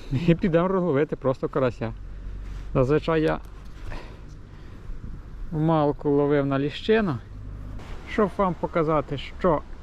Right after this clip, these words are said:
можна ловити на будь-що, головне бажання. Зараз підемо ловити на будь-що.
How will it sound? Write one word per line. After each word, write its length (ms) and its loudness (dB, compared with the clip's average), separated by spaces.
можна 440 4
ловити 420 2
на 160 2
будь-що, 720 2
головне 380 0
бажання. 540 0
Зараз 360 4
підемо 340 2
ловити 360 0
на 120 0
будь-що. 480 0